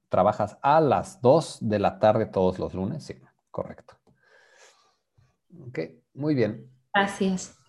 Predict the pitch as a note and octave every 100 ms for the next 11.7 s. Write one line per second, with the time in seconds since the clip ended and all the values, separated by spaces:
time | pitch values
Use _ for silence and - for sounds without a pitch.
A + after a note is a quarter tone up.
0 | _ - - D#3 - - F#2+ A#2+ A2 A2+
1 | F#2+ - G#2 F#2 F2+ F2 E2+ F2 F2+ G2
2 | - - _ - D3 F#3+ - - B2+ C#3
3 | B2 G#2+ - A#2+ G2+ F#2+ - G2+ A#2+ D3
4 | E3 C#3+ - G2 F#2 - - G#2 A#2+ A#2+
5 | A2 E2 - - - - _ _ _ _
6 | - A3 F#3 F3+ - _ - - - -
7 | F#3+ F#3 F3+ F3 - - _ _ _ _
8 | _ _ - G3+ F#3 G3+ B3 E4+ E4 -
9 | - A3+ G#3+ B3 B3+ - F#3+ F#3 - F3+
10 | F3+ G#3 D4+ - - - F#3 F3+ F3 E3+
11 | - E3 D3+ A3 C#4+ F#4+